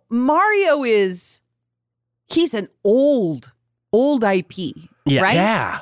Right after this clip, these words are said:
Speaker 3: right.
Speaker 1: And yet simultaneously, this movie is not for us, is dem-, demonstrative of such exquisite brand management. Like,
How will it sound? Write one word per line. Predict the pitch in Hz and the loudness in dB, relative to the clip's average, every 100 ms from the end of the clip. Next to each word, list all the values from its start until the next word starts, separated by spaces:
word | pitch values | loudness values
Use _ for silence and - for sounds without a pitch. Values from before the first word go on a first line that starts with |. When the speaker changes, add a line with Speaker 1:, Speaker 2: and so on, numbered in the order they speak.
| - | -12
Speaker 3:
right. | 107 165 220 | -4 -2 0
Speaker 1:
And | 262 277 | 0 0
yet | 302 - | -2 -4
simultaneously, | - 349 349 349 - 339 349 311 - 285 269 | -2 0 0 0 -2 -2 0 -2 -2 -2 -2
this | 240 254 | -2 -2
movie | 277 294 254 214 | 0 0 0 -4
is | 208 | -4
not | 233 226 - | -2 -2 -4
for | - 214 - | -4 -2 0
us, | 190 139 147 - - - _ _ _ _ _ _ 240 | 0 -2 -6 -8 -12 -14 _ _ _ _ _ _ -2
is | 254 254 240 208 - _ 180 | 0 0 -2 -8 -14 _ -4
dem-, | 233 277 - 208 | 0 0 -2 -2
demonstrative | 240 269 311 320 269 226 | 0 2 0 -2 -4 -2
of | 180 202 196 | -2 -4 -4
such | - - 240 294 240 | -8 -4 -2 -2 -8
exquisite | - - - 180 175 226 233 226 165 | -8 -12 -8 -4 0 0 0 -4 -4
brand | 170 165 180 175 | -2 0 -2 -2
management. | 180 196 208 214 233 247 - _ _ _ _ - | -4 -2 -4 -4 -2 -2 -6 _ _ _ _ -4
Like, | 254 247 220 - - | 0 0 -2 -6 -20